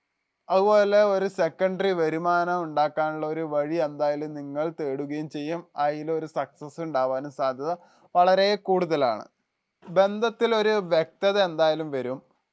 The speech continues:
പഴയ ബന്ധം വരാൻ സാധ്യത വളരെ കൂടുതലാണ്.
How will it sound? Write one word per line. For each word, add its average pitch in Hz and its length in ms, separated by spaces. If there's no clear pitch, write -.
പഴയ 214 500
ബന്ധം 170 680
വരാൻ 156 400
സാധ്യത 139 380
വളരെ 135 480
കൂടുതലാണ്. 127 840